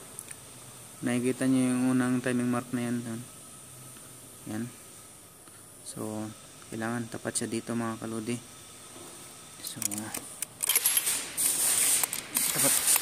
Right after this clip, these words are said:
natin. Just lang ito kasi ito yung amo ko eh. So, yan mga kalodi, kung nakikita nyo. Yan. Yan mga kalodi. Yung timing mark. So, dapat nakatapat dito.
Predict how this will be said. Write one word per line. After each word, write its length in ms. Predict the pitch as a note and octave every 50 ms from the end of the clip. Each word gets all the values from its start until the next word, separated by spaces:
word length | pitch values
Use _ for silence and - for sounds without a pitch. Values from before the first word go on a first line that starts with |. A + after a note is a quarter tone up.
| - - - - - - B2+ B2
natin. 280 | - - - C3 B2+ B2 - - - - - - - - - - - - - - - - - - - - - - - - - - - - - - - - - - - - - - - - D3+ - - - - - F#3 E3+
Just 240 | D#3+ C#3 - -
lang 80 | C#3+ C#3+
ito 160 | C#3 C3+ - D3+ -
kasi 320 | D3+ C#3 - C#3+ C#3 C#3
ito 1040 | C3+ - - - - - - - - - - - - - - - - - - - B2+
yung 120 | B2 B2 B2
amo 160 | B2 B2 A#2+
ko 80 | B2 A#2+
eh. 80 | A#2 A2+
So, 1300 | - - - - - - - - - - - - - - - - - - - - - - - - C3+
yan 80 | B2+ B2+
mga 240 | B2+ B2 B2 B2 A#2+
kalodi, 280 | B2 B2+ B2+ B2+ B2+ B2+
kung 120 | B2+ B2+ B2+
nakikita 320 | B2 A#2+ B2 B2 - A#2+ A#2
nyo. 160 | A#2 A#2 A#2 - - - - - - - - -
Yan. 200 | B2 A#2+ B2 A#2 - - - - - - - - - - - - - - - - - - - - - - - - - - - - - - - - - - - - - - - - - - - - - B2
Yan 80 | A#2+ B2
mga 200 | B2+ B2 A#2+ A#2+ B2 B2
kalodi. 300 | A#2+ B2 A#2+ A2+ A#2+ A#2 A2 - - - - - - - - A#2
Yung 100 | A#2 A#2+ -
timing 240 | A#2+ A#2+ A#2+ A#2+ B2
mark. 160 | B2 B2 B2
So, 240 | - - - - B2
dapat 400 | A#2 A2 G#2+ A2 A2+ A2 A#2 A2 A#2 A#2
nakatapat 680 | A#2 A#2 - - - - - - - B2 - B2+ - -
dito. 240 | A#2+ A2+ - -